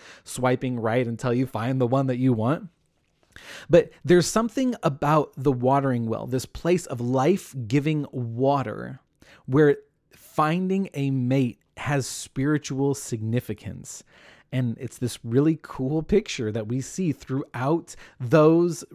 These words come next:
families that God uses to bring about a nation that will birth one day the Messiah. Anyway, so Moses saves the seven sisters, and they bring him back to their father,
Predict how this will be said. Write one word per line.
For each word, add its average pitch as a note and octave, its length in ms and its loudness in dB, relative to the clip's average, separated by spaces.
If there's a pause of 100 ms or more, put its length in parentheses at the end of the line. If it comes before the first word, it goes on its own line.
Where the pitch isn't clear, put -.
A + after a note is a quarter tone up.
(420)
families D#3 840 0 (160)
that B2+ 220 -6
God C#3 300 -2
uses C#3 800 -2 (260)
to - 160 -12
bring C3+ 380 -4
about C3+ 500 0
a B2+ 100 -6
nation A#2+ 920 -4 (960)
that G#2+ 160 -6
will G#2+ 100 -6
birth B2+ 460 -2
one C3 260 -2
day A2+ 460 -6 (720)
the A2+ 80 -8
Messiah. B2+ 540 -8 (1080)
Anyway, C#3+ 360 2
so E3 320 2
Moses G#3 460 2
saves D#3+ 560 2
the C#3 60 -2
seven D3+ 320 2
sisters, C3 440 -4
and C#3+ 240 -4
they D#3+ 140 4
bring D#3 400 -2
him E3+ 280 -2
back A#2+ 420 -2
to F3+ 240 0
their C3 340 0
father, G#2 640 -4